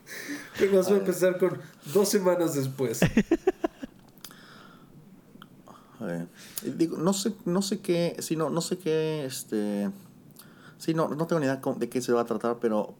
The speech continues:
Speaker 2: pero en I M D B sale que todos los mismos actores salen en las cinco.
Speaker 1: Incluso los
Speaker 2: Incluyendo
Speaker 1: muertos.
Speaker 2: los que están muertos.
Speaker 1: Ajá.
Speaker 2: El malo y Sigourney Weaver.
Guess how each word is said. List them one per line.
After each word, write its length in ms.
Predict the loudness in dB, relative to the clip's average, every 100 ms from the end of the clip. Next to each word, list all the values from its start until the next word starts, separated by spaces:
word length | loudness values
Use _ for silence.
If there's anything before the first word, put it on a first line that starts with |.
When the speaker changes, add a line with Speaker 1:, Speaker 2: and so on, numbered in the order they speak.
| -4
Speaker 2:
pero 440 | 0 2 0 -2 -12 -20 -20 -18 -4
en 120 | 0
I 80 | 2
M 160 | 2
D 80 | 2
B 200 | 2 2
sale 320 | 2 2 2
que 200 | 0 -4 -6 -20 -20 -20 -20 -20 -20 -12
todos 400 | 0 0 0 -2
los 200 | -2 -6 -2
mismos 300 | 0 0 -2
actores 360 | 0 2 2
salen 240 | 2 2 2
en 200 | 0 -4
las 160 | -6 -4
cinco. 360 | -2 -4 -6 -14 -20 -20 -20 -20 -16
Speaker 1:
Incluso 440 | -14 -8 -4 -2 0
los 140 | -2
Speaker 2:
Incluyendo 440 | 0 2 2 2 0
Speaker 1:
muertos. 160 | 2
Speaker 2:
los 180 | -2 0
que 80 | -6
están 260 | -4 -4 0
muertos. 500 | -2 -2 -8 -10 -16 -20 -8
Speaker 1:
Ajá. 360 | -4 -2 -2 -4 -12 -20 -20 -20 -20 -20 -20 -10
Speaker 2:
El 140 | -4 0
malo 540 | 2 2 2 2 2
y 220 | 0 -2 0
Sigourney 400 | 0 0 0 0
Weaver. 480 | 0 0 -4 -6